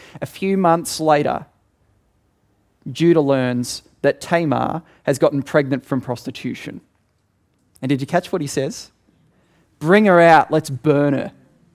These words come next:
Now, oh, the irony. <laughs> And she says, "Oh, well, yeah, okay, well, the guy who actually, you know, did this to me, well, he's the guy who owns this passport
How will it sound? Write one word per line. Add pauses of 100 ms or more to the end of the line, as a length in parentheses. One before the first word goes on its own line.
(560)
Now,
oh,
the
irony. (200)
<laughs> (1040)
And
she
says,
"Oh,
well,
yeah,
okay,
well,
the
guy
who (320)
actually,
you
know,
did
this
to
me,
well, (200)
he's
the
guy
who
owns
this
passport